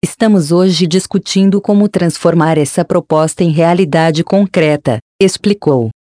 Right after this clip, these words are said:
A cerimônia contou ainda com a presença de representantes da Coordenação Nacional de Articulação das Comunidades Negras Rurais Quilombolas,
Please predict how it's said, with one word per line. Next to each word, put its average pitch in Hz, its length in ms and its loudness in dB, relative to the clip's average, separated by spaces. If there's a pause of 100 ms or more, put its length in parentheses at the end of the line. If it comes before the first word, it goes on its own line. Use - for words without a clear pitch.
(280)
A 175 140 0
cerimônia 156 680 0
contou 165 480 0
ainda 160 360 2
com 180 200 0
a 175 60 2
presença 156 580 0
de 165 120 0
representantes 151 1040 0
da 156 140 0
Coordenação 151 800 0
Nacional 160 600 0
de 165 120 0
Articulação 165 760 0
das 156 240 0
Comunidades 156 760 0
Negras 160 420 0
Rurais 151 500 0
Quilombolas, 156 920 0